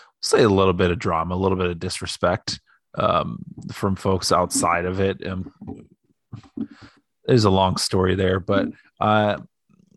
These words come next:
on Monday, this just happened yesterday. We're recording this on Tuesday evening. I had stepped away from Beyond Women's Sports last week.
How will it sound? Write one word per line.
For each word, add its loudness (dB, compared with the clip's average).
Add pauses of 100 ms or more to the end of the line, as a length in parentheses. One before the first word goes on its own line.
(600)
on 2
Monday, 2
this -4
just -6
happened -2
yesterday. -6
We're -4
recording -4
this -6
on -6
Tuesday -4
evening. -4 (500)
I 2 (460)
had 4
stepped 2
away 4
from 0
Beyond 2
Women's -4
Sports -6
last -2
week. -8